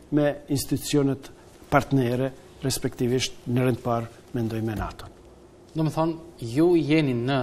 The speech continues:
Speaker 2: të mendimit se procesi edukativ arsimor të fëmijëve, të nxënësve,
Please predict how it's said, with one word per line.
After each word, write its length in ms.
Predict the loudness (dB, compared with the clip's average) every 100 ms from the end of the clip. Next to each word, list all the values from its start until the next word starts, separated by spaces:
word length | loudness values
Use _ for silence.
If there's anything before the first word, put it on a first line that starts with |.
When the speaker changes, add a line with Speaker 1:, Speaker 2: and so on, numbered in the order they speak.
| -2 -6
Speaker 2:
të 100 | -6
mendimit 460 | -6 -4 -4 -6 -8
se 220 | -8 -8 -10 -18 -8
procesi 440 | -4 0 0 0
edukativ 400 | -4 -4 -4 -4 -4 -6 -16 -20 -20 -20 -20 -20 -20 -4 0
arsimor 400 | 0 0 -2 -2
të 220 | -6 -6 -6 -6
fëmijëve, 400 | -4 -2 -2 -4
të 120 | -4
nxënësve, 420 | -2 -4 -4 -8